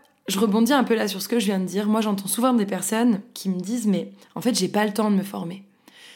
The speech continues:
Que ce soit des créateurs, voire même des entrepreneurs qui sont déjà en activité depuis plusieurs années, je vais avoir vraiment cette réflexion souvent de me dire, « Mais ouais », elles me disent souvent, « J'ai, j'ai pas le temps de me former. » Parce qu'en fait, elles perçoivent ce temps comme du temps perdu,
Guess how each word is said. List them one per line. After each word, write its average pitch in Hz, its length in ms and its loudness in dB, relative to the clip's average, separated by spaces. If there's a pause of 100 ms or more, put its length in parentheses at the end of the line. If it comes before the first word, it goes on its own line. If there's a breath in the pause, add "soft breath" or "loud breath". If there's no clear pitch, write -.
Que - 80 -6
ce 196 120 -2
soit 240 180 2
des 214 120 4
créateurs, 220 520 2
voire 196 160 2
même 208 160 2
des 175 160 0
entrepreneurs 202 640 -2
qui 202 80 -10
sont 175 160 -8
déjà 214 380 0
en 202 80 2
activité 190 480 -4
depuis 208 160 -10
plusieurs 180 400 -4
années, 196 320 -2 (600 loud breath)
je 185 120 -4
vais 208 80 6
avoir 214 180 6
vraiment 247 220 4
cette 202 200 -2
réflexion 202 520 0
souvent 226 260 -2
de 247 60 4
me 202 80 2
dire, « 196 220 2
Mais 233 140 0 (800 loud breath)
ouais », 226 200 2
elles 208 120 2
me 220 80 2
disent 226 200 -2
souvent, « 262 200 0
J'ai, 208 160 -4
j'ai 196 160 -2
pas 240 140 -2
le 240 60 -6
temps 262 160 2
de 233 60 4
me 202 40 0
former. » 190 420 -4 (960 soft breath)
Parce 208 200 0
qu'en 208 120 0
fait, 349 200 2
elles 196 180 2
perçoivent 202 420 0
ce - 180 -6
temps 302 480 0 (180)
comme 185 220 0
du 190 160 -6
temps 277 160 2
perdu, 254 680 -2